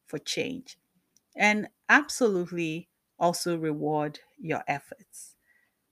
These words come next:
I hope that this helps. If you are using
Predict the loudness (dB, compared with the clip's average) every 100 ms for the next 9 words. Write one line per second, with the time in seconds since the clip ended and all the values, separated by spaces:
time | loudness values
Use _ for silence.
0 | _ -2 2 2 4 2 2 -2 -2 0
1 | 0 -4 -10 -4 -4 -2 -2 0 2 2
2 | 2 0 -2 0 0 0 -4